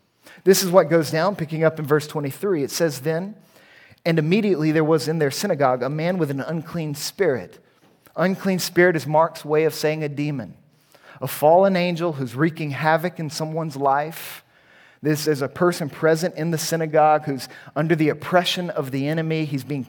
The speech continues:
tyrannized by the enemy. And, and this unclean spirit, this man with an unclean spirit, then interrupted Jesus. Now, this isn't, this, we've been inter-, interrupted in this space before, but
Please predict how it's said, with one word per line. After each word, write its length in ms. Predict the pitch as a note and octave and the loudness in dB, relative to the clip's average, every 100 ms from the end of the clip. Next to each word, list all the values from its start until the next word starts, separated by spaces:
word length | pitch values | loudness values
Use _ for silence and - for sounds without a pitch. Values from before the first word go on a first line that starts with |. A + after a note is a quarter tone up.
| - | -10
tyrannized 760 | - F3 E3+ E3 D#3 D#3 B2+ | -4 0 0 0 0 -2 -4
by 200 | C#3+ D3 | -2 -2
the 120 | D3 | -2
enemy. 400 | D3 D#3 D#3 E3 | -6 -6 -6 -6
And, 140 | D#3+ A2 - - - _ - | -8 -10 -14 -20 -20 _ -4
and 120 | D3+ | 2
this 240 | E3+ - - - | 2 0 -6 -6
unclean 480 | - F#3 F#3 G3 F#3 | 0 0 2 0 0
spirit, 460 | E3+ - D3+ F#3+ G3 | -2 0 4 4 2
this 160 | C#3 | -6
man 260 | C#3 D3+ F#3 | -4 -2 0
with 160 | F#3+ D#3 | 0 0
an 60 | |
unclean 400 | D3+ D3+ D3 C#3 | 0 -2 -4 -6
spirit, 340 | - C#3+ C#3+ C3 | -4 0 0 0
then 140 | C3+ | -6
interrupted 480 | D3 D3+ D3 D3 C3+ | -6 -2 -2 -4 -8
Jesus. 680 | B2+ F3 B2+ G2+ E2 - - _ _ _ _ _ - | -8 -8 -8 -10 -14 -18 -20 _ _ _ _ _ -4
Now, 100 | B2+ | -4
this 180 | C3+ | -2
isn't, 300 | D#3+ C#3 D#3 | -6 -6 -4
this, 220 | C#3 E3+ D#3 | -2 -2 2
we've 200 | E3+ F#3 | 0 2
been 140 | G#3 | 0
inter-, 180 | D#3+ D#3 | 2 0
interrupted 540 | D#3+ D#3+ D#3 D#3+ D3 | 0 2 2 2 -2
in 80 | D3 | -4
this 160 | C3+ B2+ | -6 -8
space 380 | - E3+ E3+ | -4 -2 -2
before, 540 | F3 B2+ - D3 D#3 A2+ | -4 -10 -6 -2 -2 -2
but 180 | A2+ | -6